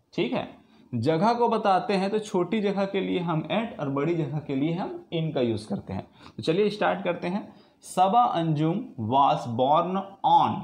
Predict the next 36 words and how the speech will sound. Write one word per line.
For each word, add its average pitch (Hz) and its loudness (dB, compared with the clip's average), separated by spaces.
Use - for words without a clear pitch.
यहाँ 127 -4
देखिए 139 -4
तारीख 143 0
के 160 -8
पहले 143 -4
मैंने 135 -4
क्या 131 2
लगाया, 127 2
on 127 4
लगाया, 104 -2
on 156 2
April 196 -2
twelve, 143 2
nineteen 160 -2
eighty-five 127 0
at 214 -2
भोपाल 127 2
in 254 -2
मध्य 123 -2
प्रदेश। 98 -6
ठीक 180 -2
है, 294 -8
तो 165 0
ये 202 4
फर्स्ट 165 2
हो 165 4
गया। 160 2
मदर 185 4
और 247 2
फादर 202 2
को 214 0
हम 226 0
पेरेंट्स 175 0
भी 131 0
बोलते 107 -4
हैं। 98 -12